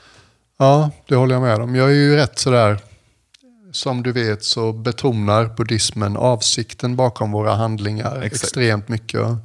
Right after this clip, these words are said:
Speaker 1: Jag har rätt bra koll på min avsikt. Och jag upplevde ju inte ens att det var jag som tog dem på Liseberg. Det var jag och mina Facebook-kompisar som
Speaker 2: Mm.
Speaker 1: tog dem på Liseberg. Det hade ju inte funkat. Jag har inte femtontusen själv
Speaker 2: Nej.
Speaker 1: som jag kan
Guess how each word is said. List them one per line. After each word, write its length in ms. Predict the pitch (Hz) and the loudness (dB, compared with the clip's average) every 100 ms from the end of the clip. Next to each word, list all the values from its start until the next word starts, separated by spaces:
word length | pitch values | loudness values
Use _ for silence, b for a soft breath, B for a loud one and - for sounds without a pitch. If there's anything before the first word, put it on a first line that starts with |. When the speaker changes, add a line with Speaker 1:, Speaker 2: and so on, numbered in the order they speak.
| B B B B | B B B B
Speaker 1:
Jag 120 | 131 | 2
har 80 | 147 | 2
rätt 180 | 147 - | 2 0
bra 180 | 127 107 | 0 0
koll 460 | - 135 139 139 | -2 -2 -2 -2
på 120 | 131 | -4
min 200 | 131 113 | -4 0
avsikt. 600 | 113 113 - - - - - B B B B B B - | 0 0 -4 -8 -14 -20 -20 B B B B B B 0
Och 120 | 127 | 2
jag 100 | 117 | 4
upplevde 540 | 185 - - 120 110 | 2 0 0 0 2
ju 60 | 131 | 0
inte 160 | 135 131 | 0 2
ens 220 | 123 107 | 2 0
att 120 | 107 | -2
det 80 | 110 | 0
var 120 | 113 | 0
jag 520 | 113 113 131 151 151 | 2 4 4 4 2
som 380 | - 143 131 127 | 0 -2 -2 -4
tog 340 | - 135 117 | 2 2 2
dem 160 | 113 107 | -2 -2
på 120 | 110 | 0
Liseberg. 540 | 113 113 127 110 104 104 | 0 0 0 2 2 2
Det 100 | 113 | 2
var 120 | 123 | 2
jag 340 | 127 139 117 | 4 4 4
och 80 | 117 | 2
mina 260 | 127 117 104 | 0 -2 -2
Facebook-kompisar 1080 | - 127 - - 113 - 110 98 123 147 | -2 -4 -4 -8 -6 -4 -4 -4 -2 0
som 120 | 143 139 | 0 2
Speaker 2:
Mm. 80 | |
Speaker 1:
tog 140 | 135 127 | 2 0
dem 120 | 107 | -2
på 80 | 101 | -2
Liseberg. 400 | 110 - 110 120 | -2 -2 -2 -2
Det 100 | 120 | 0
hade 160 | 123 139 | 0 0
ju 60 | |
inte 160 | 156 123 | -4 -4
funkat. 580 | - 131 110 120 123 - | -4 -4 -4 -4 -2 0
Jag 80 | |
har 240 | 117 143 123 | 2 2 2
inte 180 | 180 131 | 0 -4
femtontusen 840 | - 127 - 120 110 120 107 113 | -4 -6 -4 -4 -2 -2 -2 -4
själv 160 | 107 113 | -2 -2
Speaker 2:
Nej. 100 | 113 | -2
Speaker 1:
som 160 | 123 | 0
jag 140 | 110 110 | 0 0
kan 320 | 113 120 156 | -2 -6 -10